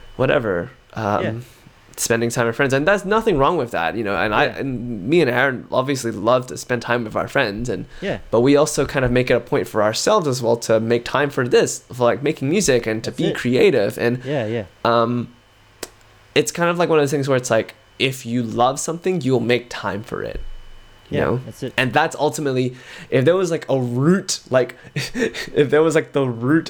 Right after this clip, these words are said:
Speaker 1: answer to all of this, is that if you love something enough and if you're passionate about it,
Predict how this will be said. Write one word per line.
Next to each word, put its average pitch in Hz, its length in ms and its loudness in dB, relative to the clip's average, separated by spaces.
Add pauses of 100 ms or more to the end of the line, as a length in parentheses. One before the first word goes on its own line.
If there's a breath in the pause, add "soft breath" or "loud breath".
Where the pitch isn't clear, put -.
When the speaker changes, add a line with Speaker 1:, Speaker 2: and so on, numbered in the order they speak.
Speaker 1:
answer 123 600 2
to - 160 -8
all 117 280 2
of 120 120 4
this, 107 240 -2
is - 180 -8
that 101 280 0 (420 soft breath)
if 113 180 -4
you 123 160 4
love 123 320 2
something 151 400 -4
enough 98 480 -2
and 107 140 -6
if 104 120 -6
you're 95 100 -4
passionate 113 580 0
about 98 300 -4
it, 73 160 -6